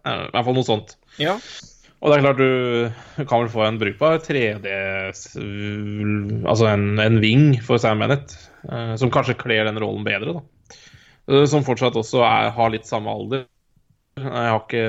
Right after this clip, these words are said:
Speaker 1: noe navn i farta, men, eh, det finnes sikkert der ute.
Speaker 2: Ja, nei, det er ikke noe, det er ikke noe dumt scenario. Det er et lag som har litt for mye vinger, og som trenger en center å gamble på mot, eh, til Calgary. Det er, eh, sikkert ikke så dumt, altså. Nei,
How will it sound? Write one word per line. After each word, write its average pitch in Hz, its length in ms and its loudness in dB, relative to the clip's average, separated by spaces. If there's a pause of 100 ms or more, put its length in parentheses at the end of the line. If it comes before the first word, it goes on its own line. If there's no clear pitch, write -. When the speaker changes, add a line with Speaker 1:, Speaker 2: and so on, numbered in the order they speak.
Speaker 1:
noe 110 180 -4
navn 107 240 -4
i 107 80 -2
farta, 123 300 0
men, 127 180 0
eh, 117 320 2
det 110 140 4
finnes 127 240 0
sikkert 113 180 0
der 104 140 0
ute. 139 140 -6 (760)
Speaker 2:
Ja, 196 160 4
nei, 247 80 2
det 208 80 2
er 170 80 -2
ikke - 80 -8
noe, 208 140 -2
det 185 40 -2
er 180 60 -4
ikke 214 100 -6
noe 165 120 -6
dumt 131 100 -4
scenario. 120 280 -2
Det 127 120 2
er 131 80 0
et 117 80 -2
lag 104 160 -2
som 110 160 -6
har 110 100 -2
litt 98 160 -6
for 110 140 -10
mye 101 180 -6
vinger, 101 380 -8
og 95 160 -6
som 101 100 -14
trenger 95 320 -10
en 98 180 -8
center 95 380 -10
å 101 140 -6
gamble 98 260 -8
på 107 220 -6
mot, 104 480 -10
eh, 95 300 -8 (100)
til 98 100 -12
Calgary. 98 380 -10
Det 117 100 -10
er, 110 220 -12
eh, - 1300 -20 (520)
sikkert 135 340 -2
ikke 123 100 -6
så 131 80 -6
dumt, 208 220 -6
altså. - 180 -14 (1080)
Nei, 196 160 2